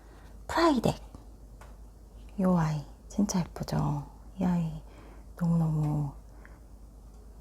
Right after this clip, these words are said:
약간 강렬한 느낌이 있어서 방패 모양 같기도 하고 <laughs> 이 하얗게 선명한 요 인맥이 탁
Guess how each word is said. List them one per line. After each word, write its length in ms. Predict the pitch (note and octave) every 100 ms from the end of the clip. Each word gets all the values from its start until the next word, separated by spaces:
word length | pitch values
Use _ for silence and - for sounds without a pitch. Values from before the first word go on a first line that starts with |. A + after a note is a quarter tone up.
| -
약간 720 | D#3+ - - F3+ F3 E3+ E3 E3 - - - - - - - - - - - - - -
강렬한 500 | - F3+ G3 G3 F3
느낌이 380 | D3 - F3 D3
있어서 540 | - D#3 - F#3+ D3 - - - - - - - - -
방패 340 | - E3+ F3 A#3
모양 260 | G3+ D#3+
같기도 380 | D#3 - - -
하고 300 | - - E3+
<laughs> 500 | D3 C3+ D3+ C3+ C3+ - - - - - - C4 B3+ G#3+ -
이 540 | F3+ F3+ F3+ F#3 C#3+ - - -
하얗게 1120 | - F#4+ G#4 G#4+ G4+ F#4+ - - A#3 A#3 A#3
선명한 800 | - F#4+ G4+ G4+ F#4+ E4 B3 D#3
요 520 | D#3+ E3+ F3+ D3+ C3 - - - - - -
인맥이 640 | G3 G3 G3+ G#3 G3+ - -
탁 160 | -